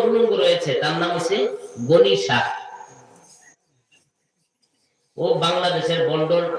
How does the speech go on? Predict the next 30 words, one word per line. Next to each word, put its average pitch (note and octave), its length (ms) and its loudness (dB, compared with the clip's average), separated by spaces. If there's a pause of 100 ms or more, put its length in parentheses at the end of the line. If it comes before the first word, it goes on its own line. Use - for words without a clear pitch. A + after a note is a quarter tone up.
(120)
যে D3+ 120 0
শরীফ E3 380 2
পাড়া D#3+ 180 2
আছে - 220 -2
না, A#2+ 140 -2
শরীফ C3+ 260 -4
পাড়া, D#3 180 0 (920)
শরীফ, E3 420 2
শরীফ, F#3 320 2 (960)
শরীফুদ্দিন G3+ 540 4
বাউল G3 320 4
শিল্পী C3+ 360 0 (420)
প্রথমে G3 340 4
কয়েকটা G3+ 420 4
গজল F3 340 4
টজল F#3 280 4 (280)
বলছে, D3+ 400 4 (400)
ভালোই C#3+ 280 2
লেগেছিল, C3 560 0
ঠিক C3+ 200 -4
কিনা B2+ 200 4
বলেন? F#2+ 300 -2 (480)
মায়ের D3 360 2
গজল, C#3 360 0
বিভিন্ন G#3 340 0
গজল D#3+ 320 4
টজল D3+ 320 2
নাতে D3 240 -2
রসুল B2 280 -10
গেয়েছে, B2 380 2